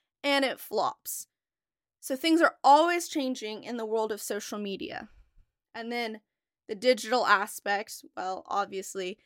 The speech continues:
it's a digital journey. I'm here walking it step by step with you in the digital world.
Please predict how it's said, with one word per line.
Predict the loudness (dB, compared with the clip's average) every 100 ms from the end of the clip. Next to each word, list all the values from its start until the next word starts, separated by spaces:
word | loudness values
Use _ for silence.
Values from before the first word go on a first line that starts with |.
| -20 -2
it's | -2 0
a |
digital | 0 0 2 0
journey. | 2 2 2 -4 -10 -20 _ -6
I'm | -2
here | 2 6
walking | 10 10 8 4
it | 2 2
step | 2 4
by | 4
step | 2 0 -2
with | -4 -6
you | -6
in | -6 -6
the | -6
digital | -6 -8 -8 -6
world. | -6 -10